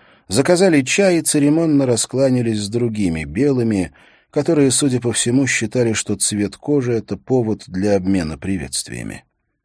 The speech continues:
Харри нервно позвякивал фарфоровой чашкой о блюдце. «Здесь не очень уютно, Харри?»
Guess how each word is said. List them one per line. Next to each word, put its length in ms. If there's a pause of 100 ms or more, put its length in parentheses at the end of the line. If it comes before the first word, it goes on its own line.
(220)
Харри 500
нервно 460
позвякивал 680
фарфоровой 720
чашкой 680 (240)
о 140
блюдце. 600 (840)
«Здесь 260
не 120
очень 280
уютно, 380
Харри?» 400